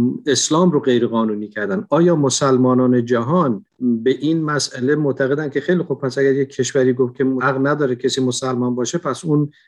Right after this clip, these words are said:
باید اطاعت کنه؟ نه. ببینید قانون تا یه حدی می‌تونه پیش بره تا حدی که به هویت فرد تعدی نکنه. در این مسئله هم،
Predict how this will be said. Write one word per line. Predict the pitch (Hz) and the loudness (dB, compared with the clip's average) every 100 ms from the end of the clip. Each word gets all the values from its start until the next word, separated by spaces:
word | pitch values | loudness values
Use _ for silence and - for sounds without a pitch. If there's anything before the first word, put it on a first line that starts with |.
| _ | _
باید | 127 127 | 0 2
اطاعت | 127 113 110 101 | 2 2 -2 -2
کنه؟ | - 104 | -6 -2
نه. | 131 98 - _ _ - | -2 -2 -8 _ _ -2
ببینید | 127 185 202 | 2 2 2
قانون | - 143 143 185 185 | 0 2 4 4 2
تا | 170 | -2
یه | 156 165 | -4 -4
حدی | 131 175 160 175 | -2 -2 2 2
می‌تونه | 170 170 156 | 2 -2 -8
پیش | 147 147 - | -10 -12 -2
بره | 147 147 | 0 0
تا | 147 120 | 0 -4
حدی | 143 156 156 | 0 -2 -2
که | 156 160 160 160 _ _ _ - | -4 0 0 0 _ _ _ -2
به | 127 | 0
هویت | 127 120 113 143 170 151 | 2 2 2 2 0 -4
فرد | - 139 135 | -2 -2 0
تعدی | 127 120 110 110 | -2 -2 0 0
نکنه. | 107 - - - _ _ _ _ _ _ - | -2 -4 -10 -20 _ _ _ _ _ _ -2
در | 147 147 | 0 0
این | 170 214 | 2 4
مسئله | 214 196 - 170 | 6 4 0 0
هم، | 160 160 - | -2 -4 -8